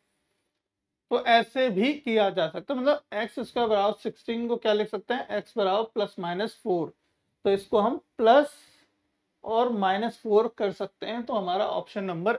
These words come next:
ए इस तरीके से दिया है, ठीक है। तो एक्स की जो वैल्यू हुई वो प्लस और माइनस दोनों की हुई, दोनों की रख सकते हो।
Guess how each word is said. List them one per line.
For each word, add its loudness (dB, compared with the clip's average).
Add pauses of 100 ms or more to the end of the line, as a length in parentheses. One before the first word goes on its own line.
(100)
ए 4
इस -4
तरीके -2
से -4
दिया 2
है, -12 (680)
ठीक 8
है। 4 (320)
तो 0
एक्स 6
की 4
जो 8
वैल्यू 8
हुई 4 (520)
वो 2
प्लस 6
और 0
माइनस 0
दोनों 0
की 0
हुई, -4 (680)
दोनों 6
की 2
रख 4
सकते 0
हो। 2